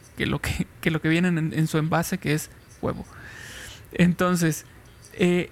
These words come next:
esta comida procesada que nosotros, para nosotros mismos, eh, la queremos quitar de nuestras vidas, de nuestro estilo de vida, de nuestro estilo de alimentación,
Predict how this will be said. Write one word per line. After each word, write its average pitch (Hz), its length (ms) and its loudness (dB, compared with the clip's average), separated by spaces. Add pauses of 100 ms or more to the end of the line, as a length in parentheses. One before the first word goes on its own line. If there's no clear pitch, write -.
esta 220 360 2
comida 202 380 2
procesada 175 580 2
que 151 160 -2
nosotros, 160 680 2
para 147 300 0
nosotros 185 600 0
mismos, 180 540 0 (920)
eh, 151 460 0 (260)
la 160 220 2
queremos 202 560 2
quitar - 460 2 (260)
de 226 160 -2
nuestras 147 420 0
vidas, 170 380 2
de 127 100 -2
nuestro 147 240 -2
estilo 180 320 2
de 151 120 2
vida, 156 240 2
de 139 100 -2
nuestro 151 260 -2
estilo 175 300 2
de 170 60 2
alimentación, 156 680 0